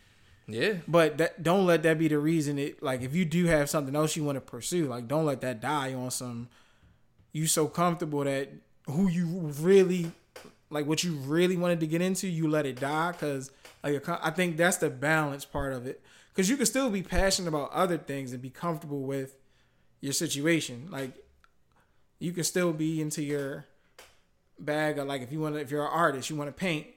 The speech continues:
Speaker 2: but
Speaker 1: What it
Speaker 2: your
Speaker 1: all
Speaker 2: paintings
Speaker 1: boils
Speaker 2: ain't
Speaker 1: down to,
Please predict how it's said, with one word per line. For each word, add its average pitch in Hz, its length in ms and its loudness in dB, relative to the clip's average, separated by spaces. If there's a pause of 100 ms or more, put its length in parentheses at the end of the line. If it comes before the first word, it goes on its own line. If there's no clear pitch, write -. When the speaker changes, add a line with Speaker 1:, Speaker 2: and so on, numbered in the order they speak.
(220)
Speaker 2:
but 139 360 -6 (760)
Speaker 1:
What 131 200 0
it 143 80 2
Speaker 2:
your 160 100 2
Speaker 1:
all 135 100 2
Speaker 2:
paintings 196 200 6
Speaker 1:
boils 151 180 6
Speaker 2:
ain't 165 180 4
Speaker 1:
down 165 240 0
to, 208 340 -8